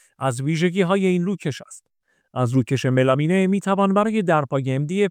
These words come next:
و اچ دی اف استفاده کرد. روکش چوب طبیعی. راش، بلوط، گردو. یکی از لوکس‌ترین و زیباترین انتخاب‌ها روکش چوب طبیعی نام دارد.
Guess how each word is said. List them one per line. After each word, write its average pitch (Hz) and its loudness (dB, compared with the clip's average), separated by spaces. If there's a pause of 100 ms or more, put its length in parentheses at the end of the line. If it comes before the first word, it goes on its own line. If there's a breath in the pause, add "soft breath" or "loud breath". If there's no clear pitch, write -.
و - 0
اچ 175 -4
دی 139 0
اف 123 -2
استفاده 139 -6
کرد. - -20 (1600)
روکش 220 0
چوب 143 2
طبیعی. 120 -6 (580)
راش، 143 2
بلوط، 180 -2 (100)
گردو. 135 -6 (840)
یکی 139 -2
از 127 -2
لوکس‌ترین 196 0
و 202 2
زیباترین 196 -2
انتخاب‌ها 156 0
روکش 143 -4 (100)
چوب 131 -4
طبیعی 170 -6
نام 120 -12
دارد. - -20